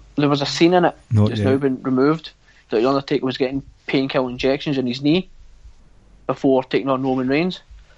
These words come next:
Speaker 1: And there was another scene where you can see him sort of walking out in the back, and you can see how badly he was struggling to walk. But in an interview in the car, he was saying,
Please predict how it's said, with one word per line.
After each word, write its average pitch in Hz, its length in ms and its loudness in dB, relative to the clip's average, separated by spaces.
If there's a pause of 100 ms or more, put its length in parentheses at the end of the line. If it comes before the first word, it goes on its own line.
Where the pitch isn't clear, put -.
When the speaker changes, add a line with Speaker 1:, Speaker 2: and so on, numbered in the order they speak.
(520)
Speaker 1:
And 131 80 0
there 127 80 0
was 127 80 -2
another 139 280 0
scene 151 280 -6
where 127 100 -6
you 117 80 -8
can 127 160 -8
see - 220 -6
him 151 140 -2
sort - 160 -4
of 127 100 -6
walking 131 320 -2
out 120 80 -2
in 120 60 -10
the 127 60 -6
back, 131 380 0
and 139 120 -8
you 127 120 -6
can 131 140 -8
see 165 240 -6
how 147 160 -4 (180)
badly 139 380 -2
he 135 80 -6
was 120 140 -6
struggling 131 380 -6
to 131 100 -14
walk. 131 280 -2 (460)
But - 140 0
in 131 60 -4
an 151 100 -2
interview 170 280 -4
in 143 80 -4
the 131 60 -10
car, 160 380 -2
he 151 80 -4
was 135 120 -8
saying, 131 460 -4